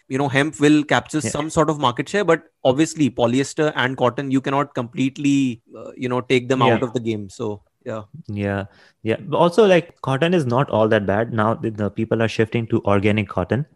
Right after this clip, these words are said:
Speaker 2: And also there is, uh, rayon, uh, which is regenerated. It's made from this cotton lins.
Speaker 1: Hmm.
Speaker 2: And, but the only problem with that is when you collect the cotton lins, it is natural,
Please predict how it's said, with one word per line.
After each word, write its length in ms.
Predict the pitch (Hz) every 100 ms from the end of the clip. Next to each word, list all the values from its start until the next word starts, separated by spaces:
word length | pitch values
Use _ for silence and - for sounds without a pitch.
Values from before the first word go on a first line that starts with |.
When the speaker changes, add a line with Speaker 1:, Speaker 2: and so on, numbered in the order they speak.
| _ _ - _
Speaker 2:
And 240 | 120 127 123
also 680 | 120 117 - 135 131 120
there 200 | 107 107
is, 220 | 107 101 - _
uh, 200 | 101 101
rayon, 420 | 101 117 113 113 107 _ _ _ -
uh, 300 | 98 101 98
which 180 | 104
is 240 | 110 98 95
regenerated. 600 | 110 110 104 104 107 101 - -
It's 180 | 117
made 220 | 120 117 -
from 160 | 117
this 280 | 113 104 - _
cotton 380 | - 104 113 104
lins. 340 | 107 156 - - _
Speaker 1:
Hmm. 280 | 143 135 117
Speaker 2:
And, 140 | 113
but 360 | 110 131 143 113
the 80 | 113
only 220 | 127 135
problem 360 | 135 120 120 120
with 140 | 117
that 260 | 110 110 -
is 180 | 110 101 101 _ _ -
when 160 | 113
you 100 | 117
collect 400 | 110 - 113 135
the 80 | 113
cotton 280 | - 98 101
lins, 220 | - -
it 120 | - 160
is 60 |
natural, 320 | 131 98 95